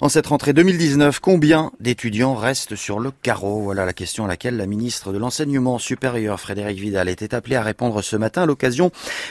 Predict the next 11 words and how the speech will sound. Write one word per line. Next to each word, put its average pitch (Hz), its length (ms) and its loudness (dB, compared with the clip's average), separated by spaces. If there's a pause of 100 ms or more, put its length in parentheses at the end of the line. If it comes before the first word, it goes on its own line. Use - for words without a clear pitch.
du 107 260 2
premier 135 400 4
bilan 123 300 4
de 107 80 2
Parcoursup 123 760 0
deux 123 140 6
mille 120 260 4
dix-neuf, 98 540 4
la 110 100 2
plateforme 95 720 -4
d'affectation 87 720 -4